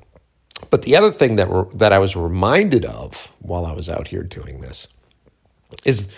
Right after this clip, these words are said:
one of the main reasons why I left the East Coast. And a lot of folks ask me all the time, "Is it worth moving to Los Angeles?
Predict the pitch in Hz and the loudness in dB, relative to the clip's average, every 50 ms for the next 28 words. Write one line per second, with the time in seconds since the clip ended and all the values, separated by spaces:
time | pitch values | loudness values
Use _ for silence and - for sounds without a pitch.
0 | - - - - - - 180 220 208 175 143 127 139 151 160 151 131 131 143 156 | -20 -20 -14 -4 2 6 6 6 6 6 4 4 6 6 6 6 6 4 4 4
1 | 143 117 110 87 87 90 - - - - 90 98 98 104 107 113 113 123 113 - | 4 2 0 -2 -2 -4 -6 -8 -8 -6 0 4 4 6 6 6 4 4 2 2
2 | - 101 104 98 87 87 98 98 98 98 - - - - - - - 110 95 95 | 2 2 2 2 2 4 4 4 4 4 0 -10 -16 -16 -18 -18 -16 -10 -6 -6
3 | 92 90 110 120 107 - - - - - 104 87 - - - - - - _ - | -6 -4 -2 -2 -2 -2 -4 -6 0 2 2 2 0 -2 -8 -12 -12 -14 _ -20
4 | - _ - 104 113 120 139 160 175 170 - - 143 135 - - 139 131 123 - | -16 _ -2 2 4 6 6 6 6 4 4 4 4 4 4 2 2 2 2 0
5 | - - - 92 - - - 113 113 117 117 107 - - - - - - - _ | -2 -8 -8 -8 -6 -4 0 4 4 4 4 4 0 -2 -4 -4 -4 -6 -12 _
6 | - - - - - - - - - 170 165 156 170 156 139 139 135 131 113 - | -20 -20 -20 -20 -20 -20 -6 2 6 6 6 8 6 6 6 6 6 6 4 0
7 | - - - - 113 117 113 104 98 101 92 90 85 87 87 85 - - 131 135 | -12 -18 -16 -8 -4 -2 -2 0 -2 -2 -2 -2 0 0 0 -2 -2 0 2 2
8 | 135 127 117 127 127 127 117 - - | 2 4 4 4 4 4 2 0 -6